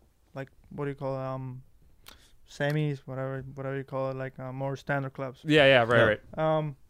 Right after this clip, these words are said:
Speaker 1: and they show me, I'm like, "There's no way I can hit that. It's way stronger than my shaft. It's
Speaker 2: Mm.
Speaker 1: way smaller."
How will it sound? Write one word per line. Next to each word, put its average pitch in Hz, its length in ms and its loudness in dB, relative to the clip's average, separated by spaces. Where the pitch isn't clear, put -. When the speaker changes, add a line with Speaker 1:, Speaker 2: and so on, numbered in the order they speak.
Speaker 1:
and 156 120 0
they 165 80 4
show 208 200 6
me, 190 80 4
I'm 160 120 4
like, 151 220 2
"There's 156 220 0
no 185 140 2
way 165 120 6
I - 20 2
can 151 120 -6
hit 156 180 -4
that. 135 200 -6
It's - 220 -6
way 165 220 2
stronger 170 240 -2
than 160 80 0
my 156 80 0
shaft. 156 440 4
It's 117 240 -8
Speaker 2:
Mm. - 40 -16
Speaker 1:
way 170 240 2
smaller." 160 420 0